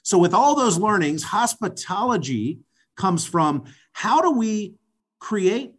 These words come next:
hospitality in new channels that don't liken themselves for traditional welcome to Tropical Smoothie, uh, hospitality. Well,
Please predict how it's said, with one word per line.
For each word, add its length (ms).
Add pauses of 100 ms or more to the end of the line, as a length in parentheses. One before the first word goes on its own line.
hospitality 1040 (120)
in 320
new 240
channels 880 (560)
that 240
don't 300
liken 340
themselves 460
for 160
traditional 720
welcome 300
to 80
Tropical 380
Smoothie, 540 (280)
uh, 200
hospitality. 720
Well, 380